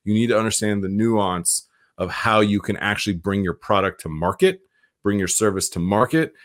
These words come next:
and if there's any, uh, legal expectations, uh, for that type of business to be able to sell.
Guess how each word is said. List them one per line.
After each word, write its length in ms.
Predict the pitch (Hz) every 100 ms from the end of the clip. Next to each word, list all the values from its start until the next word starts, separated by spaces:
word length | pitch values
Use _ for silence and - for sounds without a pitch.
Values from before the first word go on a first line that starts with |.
| -
and 100 | 104
if 100 | -
there's 200 | 101 104 -
any, 280 | 117 120 113 -
uh, 200 | 104 101
legal 360 | 98 120 127 110
expectations, 1080 | 101 - 98 - - 110 98 92 87 82 - _ - - _
uh, 180 | 87 85
for 360 | - - 107 101
that 180 | 92
type 220 | - 95 87
of 100 | 82
business 440 | 98 87 85 -
to 100 | -
be 100 | 90
able 180 | 87 85
to 60 |
sell. 360 | - 92 90